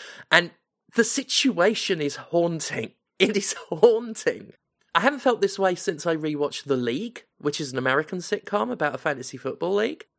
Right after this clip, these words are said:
in which the main characters, like, constantly, like, skit each other and, and shit talk each other. And when you watch it through a new lens, that also is, is a fucking violent psychological thriller. Um, but it's just,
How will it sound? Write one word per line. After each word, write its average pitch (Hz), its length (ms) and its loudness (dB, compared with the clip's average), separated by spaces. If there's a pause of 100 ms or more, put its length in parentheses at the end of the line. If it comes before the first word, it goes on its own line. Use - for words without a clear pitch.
in 151 140 0
which 151 300 0
the 151 100 2
main 143 220 0
characters, 135 580 0
like, 127 160 -4
constantly, 123 640 -4
like, 120 180 -4
skit - 300 -2
each - 260 -8
other 120 380 -2
and, 117 160 -2
and 113 260 -6
shit - 300 -10
talk 113 240 -10
each 123 220 -14
other. 113 280 -4
And 113 280 -8 (1120)
when 147 320 4
you 135 180 0
watch 135 340 0
it 143 140 -2
through 139 220 2
a 123 40 2
new 123 220 -2
lens, 120 560 0
that 139 300 2
also 120 720 -2
is, 120 320 -4
is 117 120 -8
a 113 140 -6
fucking 113 720 -10 (100)
violent 123 720 0
psychological 117 720 -6
thriller. - 500 -8 (460)
Um, 127 420 -6
but 196 100 0
it's 226 120 -4
just, - 240 -2